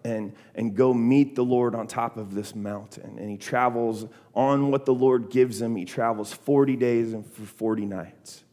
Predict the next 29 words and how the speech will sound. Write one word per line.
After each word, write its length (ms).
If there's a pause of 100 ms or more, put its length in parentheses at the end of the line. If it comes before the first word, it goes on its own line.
(360)
right? 180
Supernatural, 1300 (180)
simple 520
things, 540
right? 280 (960)
And, 460
uh, 500 (320)
so 140
this 180
is 60
where 160
we're 60
gonna 140
pick 280
up 420
the 80
story 480
today, 540 (380)
um, 680 (720)
is, 400
is 180
this 220
encounter, 1040 (440)
uh, 500
that 180
Elijah 440
has 440
with 160
God. 380